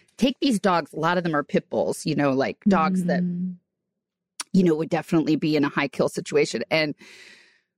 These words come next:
Speaker 1: holy shit, some of these dogs just wanna be carried like babies. And
Speaker 2: Mm.
Speaker 1: the wonderful thing about Wags and Walks is they have, like, an abundance of volunteers. So these dogs, when you go to take them for walks, like, they,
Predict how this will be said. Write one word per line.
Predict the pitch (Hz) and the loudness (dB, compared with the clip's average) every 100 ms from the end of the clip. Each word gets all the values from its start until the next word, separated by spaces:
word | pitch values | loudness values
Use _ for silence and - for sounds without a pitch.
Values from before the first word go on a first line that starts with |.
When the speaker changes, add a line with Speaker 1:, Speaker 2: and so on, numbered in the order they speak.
| _ | _
Speaker 1:
holy | - 254 240 208 190 | 0 4 4 4 2
shit, | - 185 165 - | 2 0 0 0
some | 240 | 2
of | 285 | 2
these | 277 226 | 2 0
dogs | 196 180 190 | 0 0 -2
just | 165 | -2
wanna | 175 143 | -2 -2
be | - | -4
carried | - 175 165 165 | -2 0 2 0
like | 135 117 | -2 -2
babies. | - 156 160 160 156 156 156 - - - | 0 2 2 0 -2 -2 -4 -8 -10 -4
And | 156 143 131 127 | 0 0 0 2
Speaker 2:
Mm. | 233 196 - | 2 0 -6
Speaker 1:
the | 180 180 | 0 2
wonderful | 208 262 233 196 | 4 2 2 -2
thing | - 190 | 0 0
about | 170 160 127 | 0 0 0
Wags | 165 156 | -2 0
and | 160 | 0
Walks | 175 - | 0 0
is | 156 | 0
they | 170 | 0
have, | 160 | 2
like, | 165 | 0
an | - | 2
abundance | 156 127 156 208 185 131 - - | 0 2 2 4 2 -2 -12 -2
of | 160 143 139 | 0 0 0
volunteers. | 147 135 127 - 143 117 | 0 2 0 0 0 0
So | - 165 143 - | -2 2 2 2
these | 165 185 175 | 0 0 2
dogs, | 208 190 220 | 2 2 0
when | 196 170 | -2 -2
you | |
go | 170 185 | 0 0
to | 175 | 0
take | - 202 | 0 -2
them | - 151 | 0 -2
for | 151 | 0
walks, | 113 190 160 - | 2 2 2 -2
like, | 147 147 - | -6 -6 0
they, | 202 220 | 0 0